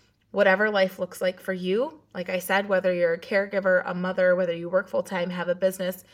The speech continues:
you are juggling so much. And I just wanna remind you, just like I do every episode, that you're doing amazing. You're not in this alone. God loves you,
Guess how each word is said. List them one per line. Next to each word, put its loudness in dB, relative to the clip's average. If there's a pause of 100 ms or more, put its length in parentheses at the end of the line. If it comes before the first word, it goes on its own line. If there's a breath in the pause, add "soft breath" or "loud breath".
(280 loud breath)
you 0
are -4
juggling 0
so -8
much. -8
And -4
I 0
just -4
wanna -2
remind -6
you, 2 (360 loud breath)
just -6
like -2
I 0
do -4
every -2
episode, -4
that -4
you're -6
doing -2
amazing. -6 (420 soft breath)
You're -2
not 4
in -4
this -4
alone. -6 (460 soft breath)
God 4
loves -4
you, 0